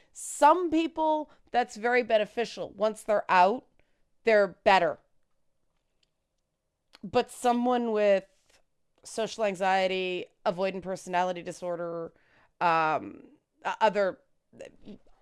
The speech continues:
autism, uh, they need to know that if they get overwhelmed, it's okay to leave, either to just get a break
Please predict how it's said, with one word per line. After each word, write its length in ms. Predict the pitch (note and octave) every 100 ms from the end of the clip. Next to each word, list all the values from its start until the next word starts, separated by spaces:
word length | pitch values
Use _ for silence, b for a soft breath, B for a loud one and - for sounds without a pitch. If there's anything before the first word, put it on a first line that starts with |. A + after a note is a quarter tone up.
| -
autism, 680 | A3 A3 G#3 G3 F#3 F3+ E3 _ _ _ _ -
uh, 280 | G3 F#3 F3 -
they 380 | F3 F3+ B3 C#4
need 360 | C4+ C#4 G#3+
to 200 | - G#3+
know 600 | A3 A3 B3+ C4+ A3+ F#3 F#3
that 160 | F3+
if 180 | F3+ E3+
they 260 | G3+ G#3+ G3+
get 320 | A3 G#3 - G#3+
overwhelmed, 1000 | F#3+ F#3 G3+ F#3 F3+ B3 A#3 G#3 F#3+ -
it's 260 | G#3+ - -
okay 880 | F#3 F#3+ G#3 - G#3 F#3 F3 F3 F3 _ _ _ _ _ _ -
to 100 | G#3
leave, 420 | G3 C#4+ A3 - _ _ _ _ _
either 320 | G3+ G#3 F3+ G3+
to 80 |
just 340 | F#3 F#3 G3 -
get 140 | F#3+
a 40 | E3
break 480 | - E3+ F#3+ A3+